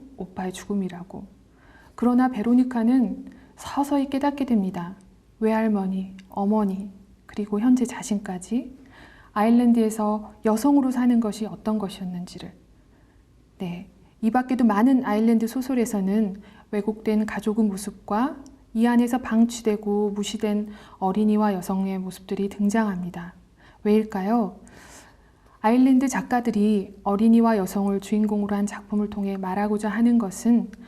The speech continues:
바로 지나간 역사에 대한 반성입니다. 아일랜드는 영국과의 투쟁과 민족의 독립만을 위해서 모든 것을 다 희생시키다 보니 여성이나 어린이 등 사회적 약자의 위치에 대해서는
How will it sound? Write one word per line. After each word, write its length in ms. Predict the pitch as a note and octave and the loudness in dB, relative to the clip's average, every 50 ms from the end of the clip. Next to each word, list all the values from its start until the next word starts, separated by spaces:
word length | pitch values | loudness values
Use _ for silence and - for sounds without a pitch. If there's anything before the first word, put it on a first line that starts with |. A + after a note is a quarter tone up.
| - - - | -20 -20 -18
바로 240 | - - G3+ G#3 G3 | -12 -8 -8 -8 -8
지나간 480 | - - G#3+ G#3+ G#3+ G#3+ A3 A3 G#3+ | -4 -2 0 0 2 2 0 0 -2
역사에 340 | G3 F#3+ - - G#3 G3+ G3+ | -2 -6 -6 -6 -6 -6 -4
대한 240 | G3 G3 F#3+ G3 G3+ | -4 -4 -4 -4 -6
반성입니다. 880 | - G3 G3 G3 G3+ A3+ A3+ G#3+ G3 F#3 F3+ F3 - F3+ E3+ F3 F#3+ G3+ - _ _ - _ - - - - - - - - - - | -4 -4 -4 -2 0 2 2 2 0 -2 -4 -6 -10 -12 -12 -14 -16 -18 -20 _ _ -20 _ -20 -20 -20 -20 -20 -20 -20 -20 -14 -6
아일랜드는 1040 | - G3 G#3 A3+ A3+ A#3 A3+ A3 A3 G#3+ G#3+ A#3 B3+ B3+ A#3+ F#3+ - - - - G#3 | -2 2 4 6 6 6 6 4 4 4 4 6 6 4 4 2 0 -6 -8 -8 -6
영국과의 600 | G3 G3 G3+ G#3 G#3+ - - A3 G#3 G#3+ G#3+ G#3+ | -4 -4 -4 -4 -6 -2 0 0 2 2 0 -2
투쟁과 600 | - - - - B3 A#3+ A#3 A3+ G3 F3 F3 - - - - - - - - - | -6 -6 0 2 4 4 4 2 0 -6 -8 -12 -16 -20 -20 -20 -20 -20 -20 -2
민족의 440 | - A3+ A3+ A3+ A#3 B3 A3+ A#3+ A#3 | 2 4 4 6 4 4 2 2 0
독립만을 640 | - G#3 G#3+ A3+ A#3+ B3+ B3+ B3+ B3+ A3 A3 G#3+ G3 | 0 2 4 6 6 6 6 4 4 0 -2 -2 -4
위해서 280 | F#3+ F#3+ F#3+ F#3+ G#3 G3+ | -4 -6 -4 -4 -4 -4
모든 680 | G#3 G3 - - F#3+ - - - - - - E4 E4 | -4 -6 -6 -10 -12 -12 -12 -14 -6 -2 0 2 2
것을 260 | D4 C4 - - B3 | 2 0 0 -2 -2
다 100 | A#3+ G#3+ | -2 -2
희생시키다 680 | G#3 G3+ G3+ - B3+ B3+ B3+ B3+ - - A3+ G#3+ G3 F#3+ | -4 -4 -2 2 2 2 2 0 -4 -6 -4 -4 -4 -6
보니 460 | F#3+ F#3+ F#3 G#3 B3 B3+ A3+ B3+ - - - - - - - - - - - | -6 -4 0 2 2 2 2 0 -4 -12 -16 -20 -20 -20 -20 -20 -20 -12 -10
여성이나 640 | G3+ F#3+ - G#3+ G3+ G3+ G3+ G3+ G3+ G3+ G3+ F#3+ | -10 -6 -4 -2 0 0 0 0 0 0 -2 -2
어린이 400 | F#3 F#3 F#3 G3+ G#3 G#3 G3 F#3+ | -4 -2 -2 0 0 0 -2 -2
등 360 | G3 G#3+ B3 E4 F#4+ - - - - - - - | 0 0 0 0 -2 -6 -14 -20 -20 -20 -20 -20
사회적 560 | _ - - A#3+ A#3+ B3 B3 A#3+ B3 A#3 A3 G3 | _ -8 -6 -2 0 0 0 0 -2 -2 -2 -4
약자의 460 | E3 - - - - A3+ A3 G3+ F#3 | -6 -6 -6 -2 0 0 0 0 -2
위치에 280 | F#3 F3+ - - A#3 | -4 -6 -2 0 0
대해서는 640 | A3+ A3 G3 F#3 F#3 - F#3+ F#3+ A#3+ C#4 C4 - - | 0 0 -2 -4 -4 -6 0 2 2 2 2 0 -2